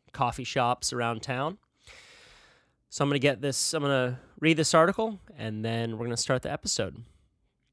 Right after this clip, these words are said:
The article is called Sit Down and Shut Up. A friend told me to shut the fuck up,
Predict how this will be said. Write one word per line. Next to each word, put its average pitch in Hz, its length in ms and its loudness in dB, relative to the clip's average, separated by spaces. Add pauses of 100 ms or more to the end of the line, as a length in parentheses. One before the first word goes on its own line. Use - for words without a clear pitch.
(960)
The 113 640 -4 (1040)
article 147 280 6
is 127 100 2
called 107 200 0
Sit - 260 0
Down 127 380 4
and 101 180 -8
Shut - 460 -4
Up. - 260 -12 (1900)
A 160 60 6
friend 240 360 6
told 190 220 4
me 180 180 4
to 143 160 -2
shut - 320 4
the - 60 -8
fuck - 320 0
up, - 340 -10